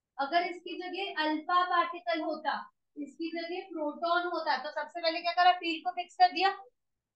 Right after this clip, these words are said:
alpha नीचे तो current भी नीचे, प्रोटॉन नीचे तो करंट भी नीचे, तो फोर्स कहाँ लग रहा है? Outside the plane of paper। कहानी समझ में आई?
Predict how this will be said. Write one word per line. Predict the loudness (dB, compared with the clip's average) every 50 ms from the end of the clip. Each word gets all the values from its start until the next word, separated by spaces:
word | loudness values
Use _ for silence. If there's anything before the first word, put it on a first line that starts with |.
| _ _ _ 4
alpha | 4 4 4 4 6 6 6 8 6
नीचे | 4 0 -4 -4 -2 0 2 2 2
तो | 0 -2 0 4
current | 6 6 6 6 6 4 4 4
भी | 4 4 2 0 -8 -10 -6
नीचे, | -4 -4 -4 -4 -6 -8 -8 -8 -10 -12 _ _ _ _ _ -2 2
प्रोटॉन | 4 4 4 4 4 4 4 2 2 0
नीचे | -6 -8 -8 -8 -8 -6 -6 -6
तो | -6 -6 -4
करंट | 0 2 2 2 2 2 0 0
भी | 0 0 0 0 -2 -4 -8 -4
नीचे, | -2 0 0 0 -2 -2 -4 -4 -4 -4 -8 -12 _ _ 0
तो | 0 2 2
फोर्स | 4 6 8 8 6 6 2
कहाँ | -2 -2 0 2 2 4
लग | 4 4 6 8
रहा | 8 8 10 10 10 10 10
है? | 10 10 8 8 6 0 -8 -6 2 6 8
Outside | 8 8 8 4 -2 -4 0 4 4 4 4 2 -2 -4 -6 -4
the | 0 4 6 6 6 6 4 0
plane | 0 2 2 2 2 0 0 -2 -6 -8 -6 -4 0
of | 0 0 -2 -4 -10 _ _ -8 -4
paper। | -2 -2 -2 -2 -2 -2 -2 -2 -2 -4 -6 -8
कहानी | -8 -6 -4 -4 -4 -2 -2 -4
समझ | -4 -4 -6 -6 -8 -6 -4
में | -2 0 0
आई? | 0 0 0